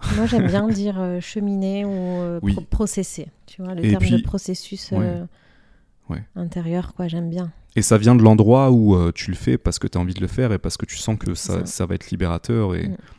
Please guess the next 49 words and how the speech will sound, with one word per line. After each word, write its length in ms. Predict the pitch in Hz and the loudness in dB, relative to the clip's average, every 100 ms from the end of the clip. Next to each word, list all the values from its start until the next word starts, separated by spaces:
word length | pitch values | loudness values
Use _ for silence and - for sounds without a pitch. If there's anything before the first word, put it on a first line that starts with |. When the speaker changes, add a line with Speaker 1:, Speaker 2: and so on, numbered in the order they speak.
| _ | _
Speaker 2:
je, 600 | - 87 95 90 90 82 80 76 | -8 -2 -2 -2 -4 -6 -10 -12
j'ose 340 | 80 101 98 - | -6 -4 -2 0
pas 160 | 117 | 0
dire 320 | 113 117 110 | 2 2 0
c'est 220 | - - - | -2 -4 -4
un 60 | 90 | -2
plaisir, 480 | 107 104 98 82 - | 0 2 0 -2 -4
j'ose 320 | 90 92 - | 0 0 2
pas 120 | 104 | 2
le 60 | 101 | 2
dire. 320 | 87 80 - - - - - - | 2 -4 -6 -20 -4 -4 -4 -8
Bien 140 | 98 | -8
que 100 | 95 | -4
je 80 | 95 | -4
pense 220 | 92 101 - | -2 -4 -4
que 80 | |
pour 180 | 95 101 | -8 -8
certaines 340 | - 90 95 92 | -10 -6 -6 -6
personnes, 320 | 87 - 95 | -6 -2 -2
c'est 140 | - | -2
le 80 | 85 | -6
cas. 180 | - 92 - - 202 | -4 -6 -8 -14 -12
Speaker 1:
Mm. 40 | 180 - - - | -12 -14 -20 -12
Speaker 2:
Euh, 260 | 90 82 80 80 87 - - - - - | -8 -8 -8 -10 -12 -12 -14 -16 -18 -12
j'ose 240 | 92 - | -10 -4
pas 80 | 101 | -4
le 60 | |
dire 200 | 104 117 | -2 -2
parce 220 | - 90 - | -2 -4 -2
que, 340 | 98 90 85 | -2 -2 -4
bien 220 | 82 87 | -6 -6
entendu, 400 | 87 - 101 107 | -6 -6 -6 -6
quand 120 | 101 | -8
tu 140 | 90 90 | -10 -8
vas 100 | 87 | -8
te 60 | |
confronter, 640 | - 90 - 92 87 101 95 | -8 -12 -10 -10 -6 -4 -2
euh, 260 | 85 80 76 | -2 -6 -8
à 100 | 85 | -10
ton 240 | - 87 | -8 -6
inconscient, 800 | 82 - 87 - 101 101 98 95 | -6 -6 -8 -2 0 0 -2 -4
à 40 | |
ce 60 | 87 | -6
que 80 | 90 | -8
tu 140 | - | -10
portes, 460 | - 101 98 - - | -4 -2 -2 -4 -8
il 20 | |
y 40 | 85 | -6
a, 200 | 82 | -4